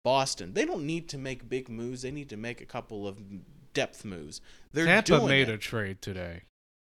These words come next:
Speaker 1: Yeah,
Speaker 2: For
Speaker 1: Tampa's,
Speaker 2: Tanner
Speaker 1: Tampa's gone out and
Speaker 2: Zenock.
Speaker 1: got some players. So now the question becomes, Carolina, you're next. You're the only one in the top, I think, six in the East who hasn't done anything. I don't wanna hear the, "Oh, we like our group."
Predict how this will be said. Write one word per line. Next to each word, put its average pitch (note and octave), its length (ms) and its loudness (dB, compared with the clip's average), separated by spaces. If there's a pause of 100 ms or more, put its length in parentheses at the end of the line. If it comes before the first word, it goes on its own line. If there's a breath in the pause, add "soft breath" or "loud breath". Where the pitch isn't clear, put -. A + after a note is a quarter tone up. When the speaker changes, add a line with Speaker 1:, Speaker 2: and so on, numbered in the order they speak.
(640 soft breath)
Speaker 1:
Yeah, A2 120 -4
Speaker 2:
For - 60 -16
Speaker 1:
Tampa's, A#2+ 500 0
Speaker 2:
Tanner A#2+ 200 -4
Speaker 1:
Tampa's A3 420 -4
gone D3 200 2
out G#2+ 100 0
and A#2+ 80 0
Speaker 2:
Zenock. - 20 0
Speaker 1:
got F#2+ 200 0
some G2+ 140 -8
players. D#2+ 480 -8 (580 loud breath)
So - 200 -6
now C#3+ 320 -2
the F3 140 -8
question A#2 420 -6
becomes, G2+ 560 -10 (560 soft breath)
Carolina, G#2+ 520 -4
you're C#3 120 -6
next. F#3 340 -6
You're F#2+ 80 -10
the G2 60 -8
only F#2+ 240 -8
one A2+ 260 -6
in C3+ 140 -12
the B2+ 60 -12
top, B2+ 320 -4
I G#2 80 -10
think, A#2 240 -10
six - 560 -8 (340 loud breath)
in F#2+ 80 -8
the F#2+ 200 -8
East C3+ 260 -6
who - 80 -6
hasn't A#2+ 420 -8
done B2 180 -6
anything. F#2+ 540 -12 (1200 soft breath)
I A#2 100 2
don't C#3+ 120 0
wanna D3 160 -4
hear C#3+ 200 -4
the, B2+ 120 -4
"Oh, D#3+ 140 0
we D3+ 140 -2
like D3 240 -2
our C3+ 120 0
group." E3 320 -4